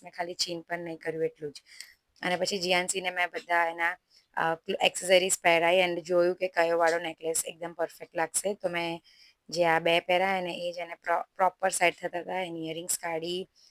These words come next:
અને આ જે પ્રેસવાળી હતી એ ઇયરિંગ્સ પહેરાઈ. And તમે લોકો જુઓ, એવી નહીં રડતી નહીં કશું જ, એકદમ શાંતિથી બેઠી છે.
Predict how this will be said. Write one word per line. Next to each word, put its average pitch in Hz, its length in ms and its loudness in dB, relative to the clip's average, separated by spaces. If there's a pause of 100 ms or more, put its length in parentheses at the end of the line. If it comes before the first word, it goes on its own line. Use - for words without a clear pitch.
(160)
અને 165 200 -4
આ 165 120 -4
જે 160 120 -6
પ્રેસવાળી 180 640 2
હતી 175 180 -6
એ 175 300 -4
ઇયરિંગ્સ 175 340 -4
પહેરાઈ. 170 440 -2
And 214 80 -2
તમે 208 180 0
લોકો 208 160 4
જુઓ, 190 240 4
એવી 190 240 8
નહીં 202 200 -2
રડતી 185 420 0
નહીં 196 160 -12
કશું 185 420 -4
જ, 175 40 -6
એકદમ 220 300 -6
શાંતિથી 196 920 0
બેઠી 180 440 -6
છે. 233 280 -2